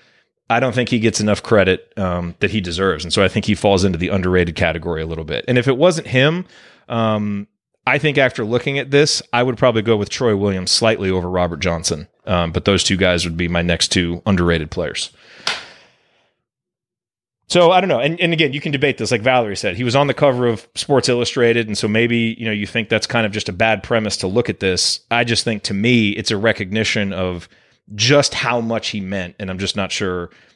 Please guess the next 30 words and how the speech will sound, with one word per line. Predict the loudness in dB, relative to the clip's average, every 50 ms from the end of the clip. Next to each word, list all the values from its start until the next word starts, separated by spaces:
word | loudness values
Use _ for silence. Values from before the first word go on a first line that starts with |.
| _ _ _
he | -4 -2
gets | -2 -2 -4 -4
enough | -6 -8 -8 -6
credit | 0 0 2 2 0 -2
because | -6 -2 0 2 2 4 4
of, | 2 2 0 -4 -8
because | 0 2 2 2
again, | 2 2 0 0 0
just | -2 -4 -4 -6
of | -8 -6
how | -2 0 0 2 2
much | 2 0 0 0 0
of | -4 -2 0
a | 0 0 0 -2 -4 -6 -12 _ _ _ _ _ _ _ _ _
just | -2 0 2 2 2 0 -4 _
skyrocketing | -6 -4 -4 -4 -2 0 2 2 4 4 4 4 2 2 2 -2 -6 -4 -2
superstar | -2 -2 -2 -4 -4 -6 -4 0 0 0 0 2
Victor | 0 -2 -2 -2 -6 -8
was | -8 -6 -8 -8 -8 -10 -10 -12 -14 -10 -8
as | -6 -6
a | -6
junior. | -6 -6 -8 -10 -10 -12 -18 -20 -16 -12
And | -12
it's | -10 -6
easy | -6 -6 -6 -6 -8
for | -10 -14
Cody | -12 -10 -8 -8 -8 -10
to | -10
get | -12 -10 -10
overlooked. | -12 -12 -12 -12 -12 -12 -12 -14 -18 -20